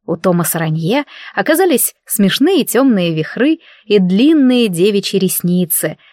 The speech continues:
оттенявшие взгляд мечтателя, которым он вперился в меня и принялся внимательно рассматривать. Да так, что я почувствовала себя неудобно. Прижав к себе принцессу,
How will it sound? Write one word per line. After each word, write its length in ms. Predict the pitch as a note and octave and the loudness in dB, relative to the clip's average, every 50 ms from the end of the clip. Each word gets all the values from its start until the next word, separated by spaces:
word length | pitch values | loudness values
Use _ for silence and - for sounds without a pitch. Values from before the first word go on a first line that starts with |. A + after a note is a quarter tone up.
| _ - | _ -10
оттенявшие 720 | - - - - - G3+ A3 B3+ B3 - - - G#3 F#3 | -10 -8 -4 0 2 4 4 4 2 2 2 2 2 2
взгляд 360 | F3+ F#3 F3+ G3+ G3+ G3 - | 0 0 0 0 0 0 0
мечтателя, 580 | F3+ E3 - - - - G#3+ B3+ - - E3+ D#3+ | -4 -4 -4 -6 -4 -4 -4 -4 -2 -2 -2 -2
которым 340 | - - - A#3+ A#3 A3 | -2 -2 0 0 2 2
он 80 | A#3 A3+ | 2 0
вперился 680 | - - - - G3+ G3 A#3 D#4 F4+ D#4+ - - - C4+ | -2 -4 -4 0 0 2 4 4 2 2 0 -2 0 2
в 60 | A#3+ | 2
меня 440 | A#3+ B3 A#3 G#3+ G#3+ A3+ A#3+ A#3+ A3 | 4 4 2 2 2 0 0 0 0
и 120 | G3+ G3 | 0 -2
принялся 540 | F#3+ G3+ G3 F3 F3 E3 D#3 - - F3 E3+ | 0 0 0 0 0 0 -2 -2 -4 -4 -4
внимательно 640 | E3 E3 E3 D#3 D#3 F#3+ B3+ - - G#3 G3 F#3+ F#3 | -2 -2 -2 0 0 -2 -2 -2 -2 -2 0 0 0
рассматривать. 920 | F3+ F3 - - - E3+ D#3+ D#3 D#3 D#3 - - - - - - - - _ _ _ _ _ _ _ _ _ _ _ - | 0 -2 -2 -4 -4 -4 -4 -4 -4 -6 -10 -14 -14 -14 -12 -14 -14 -16 _ _ _ _ _ _ _ _ _ _ _ -4
Да 200 | - E3+ G#3+ G#3 | 0 2 2 2
так, 280 | - F#3+ G#3+ C#4 D4+ - | 2 0 -2 -2 -2 -4
что 160 | - - G3+ | -2 0 0
я 220 | F#3+ G3 C#4+ D#4+ | 2 2 2 0
почувствовала 880 | D#4+ _ - C4 C4 - - E4+ E4 - - C#4+ C#4 C4 C#4 C4+ C#4 C4 | -2 _ -4 -4 -4 -2 -2 -4 -2 0 0 0 2 2 2 2 0 0
себя 280 | - C4+ A#3 B3 C#4 | 0 0 2 2 4
неудобно. 640 | C4+ C4 C#4+ D4+ D#4 A3+ F#3 D#3+ D3 - D#3+ D#3 D3+ - _ _ _ _ _ | 4 4 4 4 2 2 2 0 0 -2 -4 -8 -10 -12 _ _ _ _ _
Прижав 380 | - F3+ F3 D#3 F3 F3 - - | -2 -2 0 0 0 -2 -4 -6
к 60 | - | -8
себе 260 | - - - D#3+ E3 D#3+ | -6 -6 -4 -4 -4 -4
принцессу, 680 | - - D#3+ D3 - - G3 B3 A#3 - - G3 F#3 | -6 -6 -6 -6 -4 -4 -4 -4 -4 -4 -6 -6 -8